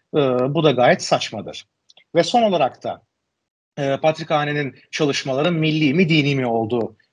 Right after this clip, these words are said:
konusuna gelecek olursak, <clears throat> bir kere öncelikle zaten, e, Türk Ortodoks Patrikhanesi'nin basın sözcüsü Sayın Sevgi Erenerol bir ruhani değildir.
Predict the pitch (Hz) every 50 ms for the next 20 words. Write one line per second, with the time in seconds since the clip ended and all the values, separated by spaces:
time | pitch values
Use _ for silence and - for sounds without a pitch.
0 | _ - - 139 127 117 - - 135 123 110 117 120 117 110 123 117 117 110 101
1 | 101 - - - 170 226 - - - _ _ - 196 185 123 - - - - -
2 | - - - 180 214 208 214 208 180 170 196 196 - 165 170 165 160 180 165 156
3 | 160 147 131 160 151 139 - 135 113 107 - _ _ _ _ _ 139 143 135 131
4 | 127 123 120 120 113 113 110 107 107 107 107 107 - - 175 156 151 139 151 165
5 | 160 - - 139 127 - 123 127 - 131 120 117 117 113 - 123 117 113 117 131
6 | - 160 147 - - 127 117 104 110 104 - - 110 90 - - - - _ -
7 | - - 139 131 120 - - 131 127 117 151 139 143 143 135 123 117 143 185 240
8 | - - _ _ _ - 170 202 175 147 139 131 120 123 117 135 180 196 135 120
9 | 104 90 87 78 80 - - -